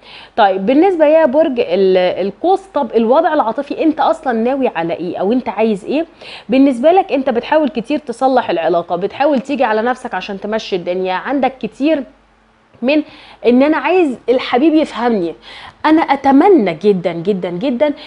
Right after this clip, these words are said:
لكل الناس اللي مرتبطين وبيسمعوني دلوقتي ببرج القوس إن أنتوا تدوا برج القوس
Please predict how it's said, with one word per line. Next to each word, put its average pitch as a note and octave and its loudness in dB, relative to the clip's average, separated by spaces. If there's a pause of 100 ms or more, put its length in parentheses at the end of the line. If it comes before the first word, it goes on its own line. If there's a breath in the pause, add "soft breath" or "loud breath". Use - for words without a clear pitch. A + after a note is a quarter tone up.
(160 loud breath)
لكل C#4+ 4
الناس C4+ 2
اللي A#3 2
مرتبطين A#3+ 2
وبيسمعوني G#3+ 0
دلوقتي G#3 0
ببرج C4+ 0
القوس C4 0 (320 loud breath)
إن C4 6
أنتوا E4+ 0
تدوا C4+ -2
برج D4 0
القوس C#4 -2